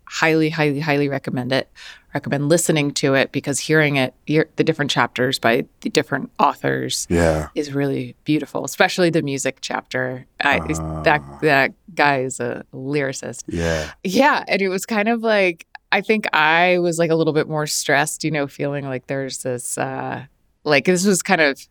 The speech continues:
Speaker 1: something, you know, related to my community, and we had support for my community to, to bring her on. And I think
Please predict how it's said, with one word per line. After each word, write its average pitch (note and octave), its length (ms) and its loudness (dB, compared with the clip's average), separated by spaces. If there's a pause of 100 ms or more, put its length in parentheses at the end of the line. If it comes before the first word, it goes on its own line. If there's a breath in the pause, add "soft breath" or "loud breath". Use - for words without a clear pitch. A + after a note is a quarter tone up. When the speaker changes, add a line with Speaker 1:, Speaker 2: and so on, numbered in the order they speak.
(240)
Speaker 1:
something, F3 800 2 (100)
you F3 120 -4
know, D3+ 100 0
related E3 400 2
to D3 80 -4
my D#3+ 220 4
community, D#3+ 960 2
and C#3+ 220 -4
we D#3+ 120 0
had D#3+ 200 -2
support C#3+ 580 0 (200)
for F3 180 2
my D3 160 2
community C#3 500 -2
to, C3 200 -4
to - 160 -8
bring C#3+ 220 0
her C#3 240 -6
on. D#3 440 2 (760 loud breath)
And C#3 600 2 (580)
I D#3 100 0
think C#3+ 360 -2